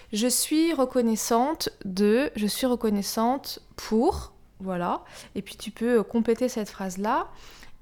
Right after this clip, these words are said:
Et bien sûr, tu peux aussi aller, euh, entre guillemets, avec la gratitude, remercier et être reconnaissante pour, euh, ce que tu as réussi dans ta journée. « Aujourd'hui, j'ai réussi à », voilà, peut-être qu'aujourd'hui, tu as réussi à dire non à cette personne.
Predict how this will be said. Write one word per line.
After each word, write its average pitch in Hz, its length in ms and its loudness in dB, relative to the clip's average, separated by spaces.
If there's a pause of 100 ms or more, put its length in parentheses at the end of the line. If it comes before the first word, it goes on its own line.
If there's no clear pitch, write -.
(120)
Et 285 200 2
bien 226 220 0
sûr, 311 280 -4
tu 339 140 -6
peux 220 280 0
aussi - 360 0
aller, 262 360 2
euh, 208 360 0
entre 220 260 -4
guillemets, 214 320 -2
avec 269 220 -2
la 226 80 -2
gratitude, 302 800 0 (220)
remercier 220 760 0 (300)
et 202 360 -2
être 208 220 -6
reconnaissante 233 1080 2
pour, 277 320 0
euh, 240 60 4
ce - 120 -4
que 233 100 -6
tu - 160 -4
as 208 80 4
réussi 226 400 2
dans 302 160 0
ta 247 140 2
journée. « 220 440 4 (520)
Aujourd'hui, 233 760 2
j'ai 233 180 0
réussi 226 760 0 (220)
à », 202 220 4 (480)
voilà, 214 200 2
peut-être 269 400 0
qu'aujourd'hui, 220 540 0
tu - 140 -4
as 220 80 2
réussi 220 640 0
à 254 80 0
dire 202 260 0
non 254 320 4
à 262 60 0
cette 220 200 -6
personne. 202 480 -2